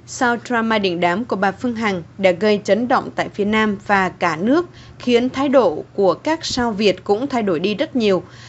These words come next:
Mặc dù hiện nay là bà chủ Đại Nam Nguyễn Phương Hằng phải chịu hình phạt, nhưng giá trị xã hội để lại quá lớn, giúp dọn dẹp rác rưởi tồn đọng nhơ nhuốc bấy lâu nay.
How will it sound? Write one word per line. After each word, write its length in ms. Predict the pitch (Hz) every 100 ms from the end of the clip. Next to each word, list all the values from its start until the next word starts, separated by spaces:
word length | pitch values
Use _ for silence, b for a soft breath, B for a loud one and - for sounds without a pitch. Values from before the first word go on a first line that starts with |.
| B -
Mặc 120 | 240
dù 180 | 233 233
hiện 240 | 233 233
nay 240 | 269 269
là 280 | 233 214 196
bà 260 | 175 196 190
chủ 220 | 185 180
Đại 160 | 175 165
Nam 280 | 220 214
Nguyễn 220 | 214 214 254
Phương 160 | 262
Hằng 240 | 240 196 165
phải 200 | 196 160
chịu 200 | 208 175
hình 180 | 185 165
phạt, 240 | 196 185 - B B B
nhưng 280 | 233 233 220
giá 260 | 214 196
trị 260 | 247 208 170
xã 180 | - 254
hội 220 | 285 185
để 140 | 165
lại 220 | 156 175 160
quá 160 | 185 185
lớn, 320 | 196 196 262 B B -
giúp 220 | 320 349 -
dọn 320 | 220 143 175
dẹp 300 | 202 180 -
rác 140 | 320 311
rưởi 200 | 233 165
tồn 300 | - 190 175
đọng 300 | 175 - 208
nhơ 160 | 220
nhuốc 340 | 214 240 339 269
bấy 180 | 208 196
lâu 140 | 208
nay. 200 | 208